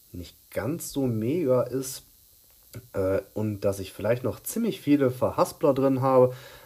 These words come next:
Aber ganz ehrlich, liebe Leute, da müsst ihr mir mal ein bisschen verzeihen. Ich versuche das jetzt gerade zum ersten Mal. Ihr könnt's als Pilotfolge nehmen, weiß ich nicht was.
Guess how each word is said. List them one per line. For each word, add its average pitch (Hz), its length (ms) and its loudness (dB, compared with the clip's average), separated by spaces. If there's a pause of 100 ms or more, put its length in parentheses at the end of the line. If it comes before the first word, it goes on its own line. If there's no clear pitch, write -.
(120)
Aber 98 220 -2
ganz 104 240 -2
ehrlich, 95 240 -2
liebe 90 160 -4
Leute, 90 280 -2
da 90 120 -2
müsst 107 320 -4
ihr 98 60 0
mir 95 120 0
mal 92 120 0
ein 82 100 -8
bisschen 123 320 -2
verzeihen. 82 640 -4 (600)
Ich - 100 -12
versuche 117 300 0
das 127 160 4
jetzt 104 160 -2
gerade 110 240 6
zum - 160 -6
ersten 139 380 0
Mal. 117 160 6
Ihr 107 60 2
könnt's 143 240 2
als 107 180 2
Pilotfolge 120 680 6
nehmen, 107 480 2
weiß 131 300 2
ich 117 80 -2
nicht 107 220 -2
was. 107 280 2